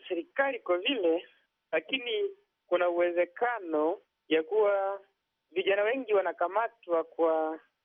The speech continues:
misingi ya kuwa wajihusishwa na ukaidi,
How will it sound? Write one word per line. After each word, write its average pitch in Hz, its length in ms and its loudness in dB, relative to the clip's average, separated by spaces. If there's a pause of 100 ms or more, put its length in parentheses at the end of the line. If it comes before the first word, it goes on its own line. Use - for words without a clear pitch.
misingi 196 540 -2
ya - 100 2
kuwa 170 560 0 (140)
wajihusishwa 160 720 -2
na 147 320 -4 (260)
ukaidi, 175 840 -2